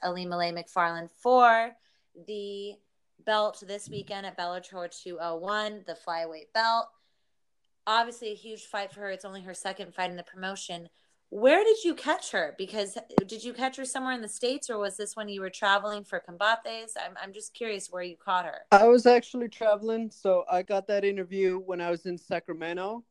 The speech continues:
Speaker 2: Her teammate, Lisbeth Silva, who's also a very talented fighter, um, was fighting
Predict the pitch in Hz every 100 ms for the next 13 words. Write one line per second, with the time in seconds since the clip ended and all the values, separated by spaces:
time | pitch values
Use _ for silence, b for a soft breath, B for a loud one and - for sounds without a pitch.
0 | _ 175 175 165 185 180 175 180 180 170
1 | 175 - 180 170 - - - 175 170 185
2 | 185 185 170 160 156 156 151 170 160 151
3 | 160 156 175 160 156 151 - 156 156 160
4 | 165 165 _ _ _ _ _ 170 165 156
5 | 151 160 165 170 170 160 _ 185 170 170
6 | 175